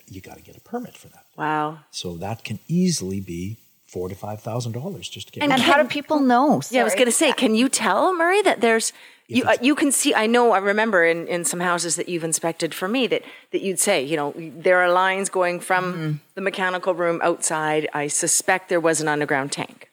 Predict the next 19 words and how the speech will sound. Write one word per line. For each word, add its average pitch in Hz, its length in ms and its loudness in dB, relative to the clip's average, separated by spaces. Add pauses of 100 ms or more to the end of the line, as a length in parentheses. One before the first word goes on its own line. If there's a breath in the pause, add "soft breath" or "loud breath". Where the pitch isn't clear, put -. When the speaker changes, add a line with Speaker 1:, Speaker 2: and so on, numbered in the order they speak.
Speaker 1:
Correct. - 460 -12
Then 101 180 -6
the 95 80 -8
next 107 340 -6
step 120 260 -6 (180)
is 98 160 -10
you 90 100 -14
hire 110 340 -8
a 101 60 -10
company 104 480 -10
that's 95 240 -10
got, 92 240 -14 (180)
uh, 85 280 -16 (220)
the, 87 100 -14 (280)
the 90 120 -18
technological 98 560 -8
Speaker 2:
Sonar, 170 340 2
Speaker 1:
equipment. - 260 -8
Speaker 2:
right? 226 240 -4